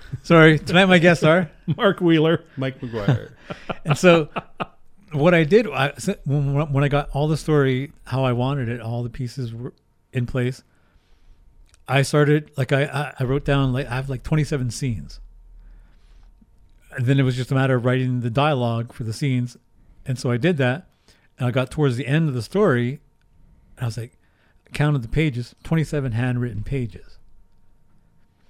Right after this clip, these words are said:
Speaker 3: Now,
Speaker 1: Trans-,
Speaker 3: does that
Speaker 1: so I
Speaker 3: include
Speaker 1: transfer-
Speaker 3: blocking as well? Or, or, or like, I, I, when you see a script, you say, "Oh,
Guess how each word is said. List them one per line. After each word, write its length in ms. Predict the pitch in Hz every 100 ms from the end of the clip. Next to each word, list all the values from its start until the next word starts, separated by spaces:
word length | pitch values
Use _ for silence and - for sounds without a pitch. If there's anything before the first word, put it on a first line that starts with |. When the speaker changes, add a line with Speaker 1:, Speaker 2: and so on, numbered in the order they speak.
| _ - -
Speaker 3:
Now, 100 | 156
Speaker 1:
Trans-, 200 | 160 175
Speaker 3:
does 80 | 160
that 60 |
Speaker 1:
so 60 | 170
I 20 |
Speaker 3:
include 120 | 160 170
Speaker 1:
transfer- 260 | 175 175
Speaker 3:
blocking 300 | 214 214 185
as 140 | 160 123
well? 280 | 139 156 226
Or, 260 | 180 147
or, 220 | - 139 131 123 117 113 123
or 280 | 123 117 113 - - _ - - _ - _ _ -
like, 180 | 131 143
I, 360 | 123 131 131
I, 40 | 135
when 220 | 131 143
you 100 | 151
see 160 | 151 165
a 80 |
script, 340 | 123 - 160 -
you 60 |
say, 140 | 120 151
"Oh, 400 | 165 170 123